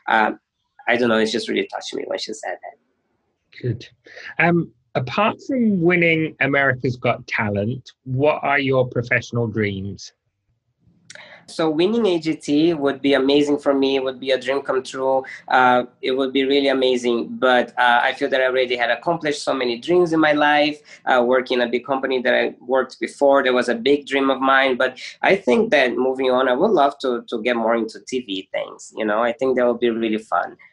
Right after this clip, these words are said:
Speaker 1: I think it would be really cool. Uh, maybe, who knows, having, uh, my own, like, reality T V thing, show a little bit of my life, my crazy life, the circus life, you know.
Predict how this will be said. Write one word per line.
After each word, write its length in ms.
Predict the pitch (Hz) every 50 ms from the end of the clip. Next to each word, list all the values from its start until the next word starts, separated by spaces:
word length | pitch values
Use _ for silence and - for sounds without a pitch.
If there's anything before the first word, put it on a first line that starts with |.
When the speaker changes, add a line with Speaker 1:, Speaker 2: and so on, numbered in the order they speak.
| _ _ - -
Speaker 1:
I 80 | 110
think 200 | 107 - 120 117
it 40 | 120
would 100 | 117 107
be 120 | 113 107
really 280 | 107 110 107 107 107 - _ -
cool. 280 | 104 98 98 98 95
Uh, 80 | 95 98
maybe, 420 | 101 107 110 110 107 107 110 107
who 160 | 107 110 139 139
knows, 300 | 120 107 101 101 101 -
having, 500 | - 104 104 98 104 107 104 104 101 98 - - - - - -
uh, 240 | 107 107 104 104 101
my 260 | 104 104 104 - -
own, 380 | 113 107 104 104 101 101 101
like, 180 | 95 95 95 -
reality 720 | 98 104 107 101 107 110 110 107 107 107 - 107 98 95
T 160 | - - - 104
V 220 | 101 98 95 -
thing, 260 | - 104 98 98 90 90
show 240 | - - 113 107
a 40 | 104
little 240 | 98 101 104 101 98
bit 120 | 98 101
of 120 | 104 101 101
my 160 | 101 98 98
life, 440 | 95 92 92 92 90 92 92 92 _ _ _ _ -
my 140 | - 135 131
crazy 420 | 131 - 147 135 127 120 113 117
life, 380 | 110 101 95 92 95 95 - -
the 80 | - 107
circus 520 | - - 139 131 123 - - 107 98 -
life, 400 | 104 95 - 92 90 90 - -
you 100 | - 113
know. 280 | 110 104 98 110 113